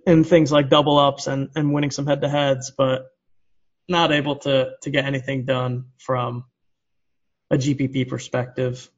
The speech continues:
We've got our friend Petty Theft here as well.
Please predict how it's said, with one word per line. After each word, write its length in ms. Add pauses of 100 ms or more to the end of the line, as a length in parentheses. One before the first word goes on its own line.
(2250)
We've 80
got 140
our 80
friend 220
Petty 220
Theft 280
here 140
as 120
well. 520